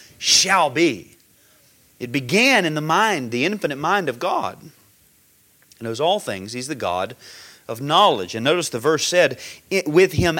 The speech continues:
actions are weighed." Actions are weighed. God doesn't simply know data points. He's, he's not just like a,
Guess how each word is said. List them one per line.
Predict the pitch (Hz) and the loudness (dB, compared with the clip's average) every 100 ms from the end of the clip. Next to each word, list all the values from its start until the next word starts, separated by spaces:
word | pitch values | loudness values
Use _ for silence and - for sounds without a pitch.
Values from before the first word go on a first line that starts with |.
| - | 0
actions | 151 214 - - 160 123 139 147 - - _ _ _ - 113 | 4 4 4 2 2 -2 -4 -2 -2 -4 _ _ _ -10 0
are | 127 117 | 0 0
weighed." | 104 123 143 110 90 85 87 _ _ _ _ _ _ _ _ _ _ _ - - _ _ _ | 0 0 0 -2 -6 -14 -18 _ _ _ _ _ _ _ _ _ _ _ -20 -20 _ _ _
Actions | 120 147 - - 131 120 - | 0 0 0 -4 -4 -4 -4
are | 120 117 | 0 0
weighed. | 104 143 175 113 92 92 - - - - _ _ _ _ _ - 117 | 2 0 2 -2 -4 -12 -18 -20 -20 -20 _ _ _ _ _ -20 -4
God | 135 175 247 180 | 0 2 2 2
doesn't | 175 131 156 | 2 2 -4
simply | - - 226 220 156 135 | -2 -2 -2 -2 0 0
know | 139 175 151 120 - - 92 92 | 4 6 6 4 -2 -16 -20 -4
data | 156 185 165 | 2 4 2
points. | - 127 101 87 | -2 -6 -8 -8
He's, | 127 127 | -8 -8
he's | 165 165 147 131 | -6 -6 -6 0
not | 190 254 151 | 0 0 0
just | 147 - | -4 0
like | 139 127 | 0 0
a, | 107 | -4